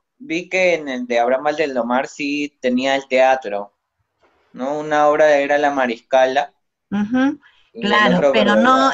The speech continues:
Speaker 2: en su gran
Speaker 1: en su
Speaker 2: esplendor.
Speaker 1: gran escala.
Speaker 2: Claro, nosotros hemos dicho solamente dos, la lírica y la narrativa. Cuidado ahí. Tienen que tener mucho cuidado. A ver, Fabián Yaipen.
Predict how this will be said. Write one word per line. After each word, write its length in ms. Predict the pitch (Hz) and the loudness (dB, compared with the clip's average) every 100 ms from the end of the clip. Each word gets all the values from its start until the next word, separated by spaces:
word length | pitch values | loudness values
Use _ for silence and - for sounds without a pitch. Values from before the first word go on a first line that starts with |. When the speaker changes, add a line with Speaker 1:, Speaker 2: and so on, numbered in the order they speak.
| - | 0
Speaker 2:
en 180 | 226 | 0
su 140 | 208 226 | 0 -2
gran 220 | 208 226 | -2 0
Speaker 1:
en 80 | 240 | 2
su 100 | 240 | 0
Speaker 2:
esplendor. 460 | 240 214 190 185 180 | -2 -2 -2 0 0
Speaker 1:
gran 140 | 180 | 0
escala. 680 | 143 - 139 123 104 110 - | -2 0 0 0 -2 -8 -8
Speaker 2:
Claro, 340 | 202 202 190 185 | -2 0 2 0
nosotros 380 | 196 240 233 | 0 -2 0
hemos 140 | 254 262 | 0 0
dicho 280 | 254 247 233 | -2 -2 -4
solamente 540 | 240 226 226 226 226 | -2 -2 -2 2 2
dos, 180 | 226 196 | 2 0
la 160 | 185 | 0
lírica 420 | 202 226 240 233 233 | -2 -2 -2 -2 -4
y 40 | |
la 140 | 214 196 | -4 -2
narrativa. 680 | 180 175 175 214 196 165 | -2 -2 -4 -2 -2 -2
Cuidado 520 | - 180 185 196 208 202 | -2 -2 2 2 0 -2
ahí. 420 | 214 226 220 208 _ _ _ _ _ _ _ | -2 -2 -4 -8 _ _ _ _ _ _ _
Tienen 240 | 185 190 | -6 -4
que 80 | 214 | -2
tener 300 | 196 175 175 | -2 -2 0
mucho 360 | 190 208 202 214 | 0 -2 -6 -8
cuidado. 640 | 214 208 208 190 156 180 _ _ _ _ _ _ _ _ | -6 -4 0 0 -2 -8 _ _ _ _ _ _ _ _
A 140 | 220 | 0
ver, 260 | 226 262 269 | 4 4 2
Fabián 520 | 269 233 247 269 285 | 2 2 4 2 4
Yaipen. 840 | 254 226 220 254 226 165 143 131 | 4 2 2 0 2 0 -2 -8